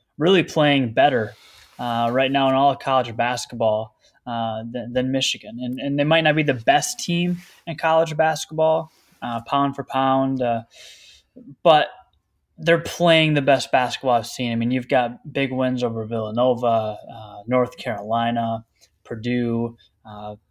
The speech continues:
a pl-, winning in a place like Evanston,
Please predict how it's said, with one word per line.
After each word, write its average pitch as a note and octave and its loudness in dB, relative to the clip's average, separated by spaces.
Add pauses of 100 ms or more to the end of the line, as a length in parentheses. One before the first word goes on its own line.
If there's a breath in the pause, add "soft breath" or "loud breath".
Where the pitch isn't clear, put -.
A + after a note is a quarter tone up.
(320)
a C3+ -8
pl-, - -18
winning C3+ 0
in B2 0
a A#2 -2
place B2 0
like A#2+ -4
Evanston, B2 -4